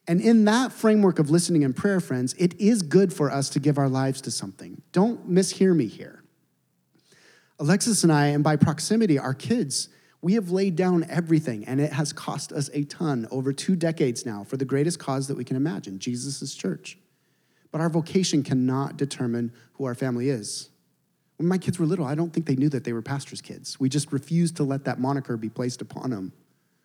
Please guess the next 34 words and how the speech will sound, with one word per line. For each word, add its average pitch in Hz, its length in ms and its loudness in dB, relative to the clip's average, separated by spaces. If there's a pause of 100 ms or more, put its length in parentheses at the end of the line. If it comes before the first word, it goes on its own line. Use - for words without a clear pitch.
(240)
because 151 280 0
we 170 140 4
are 151 260 2 (300)
children 160 300 2
of 160 80 0
God, 190 240 -6 (540)
long, 185 440 6
long 139 220 6
before 127 340 0
we 123 140 4
are 123 100 2
his 113 180 -2
soldiers 156 720 0
or 127 260 -2
his 117 180 -2
servants. 113 680 -4 (480)
Don't 170 160 -2
forget 175 320 2
Genesis 160 400 2
one 160 100 6
and 151 120 4
two. 160 260 2
You 110 60 -6
guys 135 240 -2
remember 151 200 6
that 147 140 2
teaching? 180 480 2
Rest 175 320 2
is 170 100 0
at 165 140 0
the - 60 -8
center 165 360 2
of 143 120 0
creation. 131 640 -2